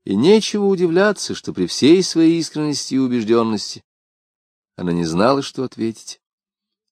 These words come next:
"Ну что я ему скажу?" — пролепетала она умоляюще.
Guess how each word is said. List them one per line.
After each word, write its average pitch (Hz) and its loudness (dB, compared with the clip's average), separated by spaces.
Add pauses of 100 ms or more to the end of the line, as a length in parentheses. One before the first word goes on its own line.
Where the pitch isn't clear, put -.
(180)
"Ну 120 -8
что 120 2
я 110 2
ему 95 -4
скажу?" — 104 -2 (580)
пролепетала 98 0
она 101 2
умоляюще. 101 -2